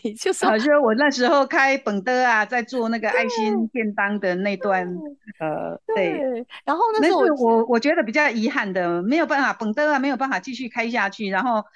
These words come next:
Speaker 2: 爱心便当也就没有办法继续的，
Speaker 1: 嗯。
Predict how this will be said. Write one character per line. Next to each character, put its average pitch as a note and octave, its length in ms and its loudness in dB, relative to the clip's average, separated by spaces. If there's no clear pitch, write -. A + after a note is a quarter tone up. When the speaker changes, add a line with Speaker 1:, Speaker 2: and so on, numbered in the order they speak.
Speaker 2:
爱 C4+ 140 0
心 B3+ 180 0
便 A#3+ 220 0
当 A3+ 380 -2
也 D#3+ 140 -4
就 G3+ 280 -2
没 G3 100 -2
有 G#3 100 -2
办 G3 160 -2
法 D#3 140 -2
继 G3 220 -6
续 G3 260 -4
的， D#3 300 0
Speaker 1:
嗯。 - 60 -6